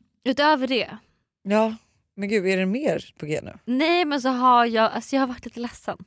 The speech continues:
Speaker 2: Nej.
Speaker 1: Jo.
Speaker 2: Varför det?
Speaker 1: Jag tror att jag, alltså, egentligen är det här måndagsvibe, liksom, eh, snack.
Speaker 2: Content.
Speaker 1: Content. Men vi kan ändå bara säga lite snabbt i fredagsvibe,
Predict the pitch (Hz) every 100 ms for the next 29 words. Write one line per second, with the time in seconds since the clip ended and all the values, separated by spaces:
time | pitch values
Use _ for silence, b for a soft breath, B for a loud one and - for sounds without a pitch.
0 | _ _ _ 196 202 202 - - 190 -
1 | - 226 277 277 214 214 269 202 B B
2 | B 226 330 349 - 220 190 190 180 -
3 | - 196 180 170 160 156 151 - _ 220
4 | 254 262 220 233 196 175 165 170 151 151
5 | 156 143 - - - - - _ 175 165
6 | - - - - - 50 50 - - -
7 | - - 208 165 - 127 - - - 220
8 | 180 - 143 110 190 226 226 220 233 233
9 | 214 202 180 170 - 185 175 - 180 170
10 | 165 - -